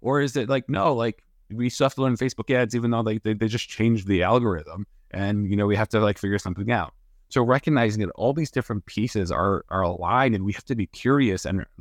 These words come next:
learn and speak to people. And once we get those ideas, then we can actually start seeing if it's an excuse or if it's actually something that we should be shifting. And I think that's the hardest part, is trying to realize, okay, am I really being realistic? Am I actually putting in all the effort?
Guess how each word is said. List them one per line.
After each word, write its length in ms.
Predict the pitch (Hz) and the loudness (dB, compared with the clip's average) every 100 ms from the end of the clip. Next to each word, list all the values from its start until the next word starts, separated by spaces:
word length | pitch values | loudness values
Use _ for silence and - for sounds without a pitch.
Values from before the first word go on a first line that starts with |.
| - | -12
learn 300 | - 127 143 | 0 4 4
and 140 | 98 98 | 4 0
speak 340 | - 127 151 | -2 0 0
to 80 | - | -2
people. 400 | - 104 - _ _ - _ _ _ _ - | -2 -4 -6 _ _ -20 _ _ _ _ -8
And 160 | 98 | -2
once 220 | 98 117 | 0 0
we 60 | 127 | 0
get 220 | 107 110 | 0 0
those 180 | 107 95 | 0 -2
ideas, 480 | 90 82 82 127 - - _ _ - | -2 0 2 2 0 -10 _ _ -2
then 180 | 98 117 | 2 4
we 80 | |
can 140 | 123 110 | 4 0
actually 260 | - - | 0 -2
start 260 | 98 95 92 | 0 0 0
seeing 280 | - 107 95 | 0 2 2
if 200 | 92 - - 76 | -2 -4 -10 -8
it's 240 | 90 - | -6 -4
an 100 | 90 | -2
excuse 640 | 92 92 - - 101 147 196 | -2 -2 -8 -8 -2 0 2
or 60 | |
if 80 | 127 | 0
it's 140 | 123 - | 0 -2
actually 260 | - 127 | -2 -2
something 360 | 110 107 101 104 | 0 0 0 0
that 120 | 87 | -2
we 80 | 92 | -4
should 160 | - | -4
be 80 | 80 | -6
shifting. 500 | 67 - 67 - - - - - - | -4 -2 -4 -6 -14 -16 -20 -20 -8
And 140 | 101 | -6
I 20 | 107 | 0
think 160 | 127 | 0
that's 140 | 95 - | 0 0
the 100 | 101 | 0
hardest 320 | 87 78 - | 0 0 2
part, 220 | 156 73 | 2 2
is 100 | 69 | 0
trying 220 | - 90 | -2 -2
to 40 | 95 | 0
realize, 380 | 120 107 80 | 2 2 0
okay, 220 | - 107 80 | -4 -2 0
am 100 | 78 | 0
I 140 | 80 80 | -2 -4
really 280 | 80 85 98 | -4 -2 -2
being 380 | 101 110 113 98 | -2 0 0 0
realistic? 500 | 120 123 - - - _ _ | 0 0 -4 -6 -8 _ _
Am 100 | 101 | -4
I 100 | 92 - | -2 -4
actually 340 | - - 123 | -10 -4 -4
putting 280 | - 127 120 | 0 2 2
in 120 | 120 | 2
all 160 | 117 117 | 0 0
the 140 | 104 | 0
effort? 320 | 131 - 135 | 0 0 -2